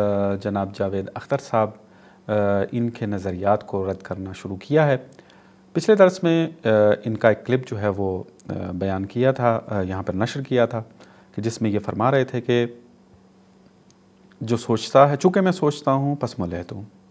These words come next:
इसका नतीजा ये निकला, अ, कि जो सोचता है वो, अ, फिर मज़हब को कबूल नहीं करता। तो मैंने बयान किया कि ये बात दुरुस्त नहीं है।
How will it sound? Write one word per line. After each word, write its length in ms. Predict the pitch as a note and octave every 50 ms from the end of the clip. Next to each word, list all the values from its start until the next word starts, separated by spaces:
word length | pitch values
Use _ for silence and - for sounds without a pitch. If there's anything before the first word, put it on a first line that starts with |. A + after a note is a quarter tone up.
| _ _ - _ _ - - - - - - - -
इसका 160 | - - C3
नतीजा 320 | A#2+ A#2+ A2 C3 C3 D3+ D#3
ये 140 | D3+ C#3
निकला, 380 | A#2+ A#2 A2+ - A#2 A#2+ A#2+ A#2+
अ, 140 | B2 B2 - - - _ _ _ _ _ - -
कि 640 | - A2 G2+ G2+ G2+ G2 - - G#2+ G#2 G#2 G2+
जो 180 | G2+ G#2 A2 A2
सोचता 420 | - - A2 G#2 - - - A#2+
है 80 | A#2 A#2+
वो, 320 | A2+ A2+ A2 A2 - - - - - -
अ, 40 | G2
फिर 220 | - - G#2+ G2 G2
मज़हब 380 | G2 G2 F#2+ - G2+ G2+ G#2 -
को 120 | - G2+
कबूल 300 | G2+ G2+ F#2 F#2 F2+ F2
नहीं 180 | E2+ E2 E2+ E2
करता। 300 | - A2 A2 - - F2
तो 200 | - - - A#2
मैंने 200 | A#2 A#2 A#2+ A2+
बयान 260 | G#2+ G#2 G2+ G2 F#2+
किया 260 | - G#2+ A#2+ B2 B2
कि 160 | B2 - A2
ये 260 | G2 G2+ G2+ G#2 A2 G#2+ - - - _ _ - _ _ -
बात 140 | A2 G#2 G#2
दुरुस्त 340 | - - - - - - -
नहीं 140 | - A2+
है। 100 | - -